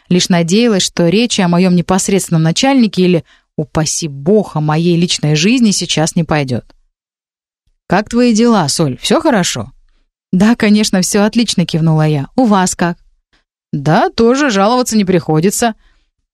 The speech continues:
Ян сказал тебе про ужин, да? Ты уж прости, что так спонтанно, сами не ожидали». «Все в порядке, не проблема. Вы из-за этого в офис приехали?» «Да нет».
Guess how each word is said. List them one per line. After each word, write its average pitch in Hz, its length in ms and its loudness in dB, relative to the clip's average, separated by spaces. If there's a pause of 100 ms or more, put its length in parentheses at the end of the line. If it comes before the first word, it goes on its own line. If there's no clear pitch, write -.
Ян 180 240 0
сказал 220 400 0
тебе 226 220 -2
про 214 220 0
ужин, 147 380 0
да? 247 240 0 (560)
Ты 165 80 2
уж 180 300 0
прости, 180 400 -2
что 190 160 -2
так 165 160 -2
спонтанно, 170 560 -2
сами 160 260 -2
не 156 120 0
ожидали». 160 540 0 (680)
«Все - 180 -2
в - 80 -6
порядке, 214 400 0
не 180 100 2
проблема. 165 600 0 (360)
Вы 175 160 2
из-за 190 140 2
этого 294 320 2
в 185 80 0
офис - 240 -2
приехали?» 151 580 -2 (480)
«Да 165 240 2
нет». 156 380 0